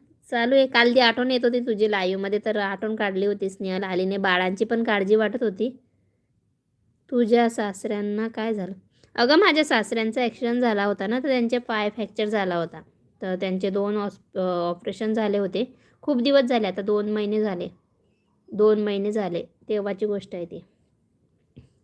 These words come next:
बाय, जमलं तर येते लवकर. हो, हो, आरती ताई.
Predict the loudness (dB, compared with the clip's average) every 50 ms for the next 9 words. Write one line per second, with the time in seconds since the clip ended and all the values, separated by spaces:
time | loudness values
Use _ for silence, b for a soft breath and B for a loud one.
0 | _ _ _ _ _ _ _ _ _ _ _ _ _ -4 2 6 6 6 6 4
1 | 2 0 -4 -10 -14 -20 _ _ _ -10 -4 0 0 2 2 4 4 4 2 2
2 | 2 2 4 4 2 2 0 0 0 0 0 0 0 2 6 6 6 6 6 6
3 | 6 6 4 4 2 0 -4 -2 -2 -6 -6